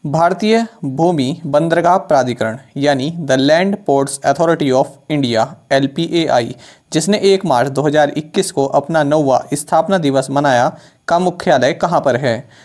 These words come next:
तो इसका मुख्यालय है न्यू दिल्ली में। और साथ ही आपको ये जानना चाहिए कि ये Ministry of Home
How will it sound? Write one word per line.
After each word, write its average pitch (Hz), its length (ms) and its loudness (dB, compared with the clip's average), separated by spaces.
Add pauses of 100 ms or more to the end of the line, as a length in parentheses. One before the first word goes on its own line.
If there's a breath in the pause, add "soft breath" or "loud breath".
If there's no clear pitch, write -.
(140 soft breath)
तो 156 100 -2
इसका 208 300 0
मुख्यालय 156 480 0
है 147 380 0
न्यू 139 280 0
दिल्ली 120 320 -2
में। - 280 -16 (2000 soft breath)
और 135 120 2
साथ 135 200 2
ही 175 120 0
आपको 165 280 2
ये 160 60 0
जानना 151 240 2
चाहिए 151 300 0
कि 202 100 -2
ये 208 100 4
Ministry 151 400 -2
of 175 120 2
Home 156 280 2